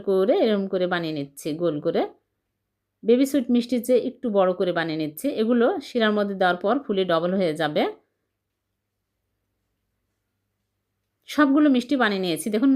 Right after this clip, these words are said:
মিষ্টি কতগুলো হয়েছে। এখন এই মিষ্টিগুলো হালকা কুসুম গরম তেলের মধ্যে দিয়ে দিচ্ছি। তেল বেশি হাই হিটে গরম করে কিন্তু মিষ্টি ছাড়া যাবে না, তাহলে মিষ্টিগুলো চট করে পুড়ে যাবে, ভা-,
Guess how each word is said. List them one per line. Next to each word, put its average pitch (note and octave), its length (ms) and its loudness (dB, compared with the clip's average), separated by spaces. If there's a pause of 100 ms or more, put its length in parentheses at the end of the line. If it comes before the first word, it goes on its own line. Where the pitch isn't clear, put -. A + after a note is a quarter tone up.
মিষ্টি A#3 320 0
কতগুলো G#3 400 -2
হয়েছে। D3+ 400 -2 (140)
এখন B3 220 0
এই A#3 140 4
মিষ্টিগুলো A3+ 460 0
হালকা G#3 440 0
কুসুম G3 300 -6
গরম F3 300 2
তেলের E3+ 260 0
মধ্যে E3+ 300 -2
দিয়ে E3+ 200 0
দিচ্ছি। - 420 -10 (920)
তেল D4 180 6
বেশি C#4+ 240 2
হাই A#3 240 2
হিটে A#3+ 220 2
গরম F#3+ 300 2
করে B3+ 200 2
কিন্তু B3 240 -2
মিষ্টি G#3 260 -4
ছাড়া G3 220 -2
যাবে E3 180 -4
না, A3+ 120 -2
তাহলে G#3+ 220 -2
মিষ্টিগুলো G3+ 420 -4
চট F#3+ 280 -2
করে G3 160 -4
পুড়ে G3 220 -2
যাবে, F#3+ 220 2
ভা-, A3+ 260 -2